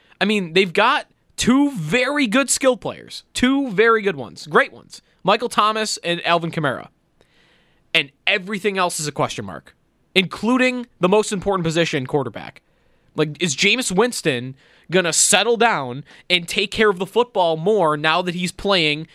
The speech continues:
on a much less reckless offense with Sean Payton as opposed to Bruce Arians, who, if you know anything about Bruce Arians' offense, there's not a lot of emphasis on taking care of the football.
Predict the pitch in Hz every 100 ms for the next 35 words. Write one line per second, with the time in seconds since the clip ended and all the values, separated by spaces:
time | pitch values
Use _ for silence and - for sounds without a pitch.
0 | - - 180 190 185 156 165 208 - -
1 | - _ _ - 147 185 185 151 135 135
2 | 180 - 180 170 - - 165 165 - 123
3 | 110 - 143 139 - 160 147 - 156 139
4 | 139 143 147 139 139 151 147 208 233 151
5 | 131 156 - - - - 190 180 160 147
6 | 156 180 226 240 226 190 170 208 208 202
7 | 180 147 160 160 113 98 - - _ _
8 | _ _ - 175 160 175 214 247 247 226
9 | 214 214 208 190 185 175 180 170 - 147
10 | - 151 139 - - 160 143 156 131 120
11 | 143 - 62